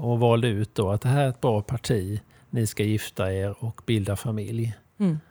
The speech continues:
Speaker 2: Så det här med Tinder, Tind-datingen, det är absolut ingenting nytt. <laughs> Att vi ska välja ut kriterier om exakt vilka vi ska vara ihop med.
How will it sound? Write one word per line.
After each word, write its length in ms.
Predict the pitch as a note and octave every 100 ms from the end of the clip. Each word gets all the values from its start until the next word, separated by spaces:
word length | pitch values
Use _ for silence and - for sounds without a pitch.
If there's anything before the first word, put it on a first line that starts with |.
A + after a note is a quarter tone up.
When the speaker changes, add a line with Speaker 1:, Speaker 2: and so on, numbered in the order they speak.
| - -
Speaker 2:
Så 160 | - A3
det 80 | G#3+
här 460 | G#3+ G3+ F#3 -
med 640 | G#3 G#3 F#3+ - - F#2+ -
Tinder, 580 | - A3+ G#3+ F#3+ E3+ E3+ - -
Tind-datingen, 840 | A3 G3+ F#3 F#3 F3+ F3+ E3 E3
det 80 | F3
är 120 | E3
absolut 340 | F#3 - F3 F3
ingenting 480 | F3 E3+ D#3+ D#3+
nytt. 400 | D#3 D#3 - - - _ -
<laughs> 300 | G#3+ - G3+
Att 180 | G3 G3+
vi 80 |
ska 180 | F3+ -
välja 340 | E3+ E3+ D#3+ D3
ut 200 | D3+ -
kriterier 800 | D#3 D3+ D3+ G#2 A#2 G#2 -
om 220 | E3+ C#3+ B2+
exakt 440 | E3+ - E3 -
vilka 300 | F3 D#3 -
vi 100 | C3
ska 160 | - -
vara 160 | D3+ A2
ihop 200 | D3+ -
med. 160 | D#2+